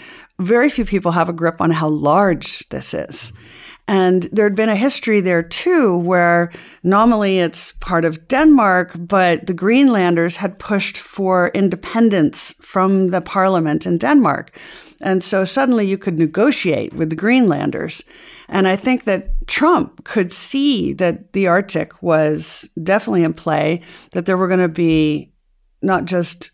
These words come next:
commercially valuable stakes, but military stakes as well. And so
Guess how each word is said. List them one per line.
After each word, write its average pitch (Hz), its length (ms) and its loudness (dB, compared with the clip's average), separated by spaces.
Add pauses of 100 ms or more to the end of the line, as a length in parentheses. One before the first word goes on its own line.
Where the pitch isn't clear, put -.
(220)
commercially 190 800 0
valuable 156 560 -2
stakes, - 600 -6 (440)
but 170 160 0
military 208 600 0
stakes 160 580 -8
as 175 200 -4
well. 220 440 -2 (560)
And 180 480 2
so 175 680 0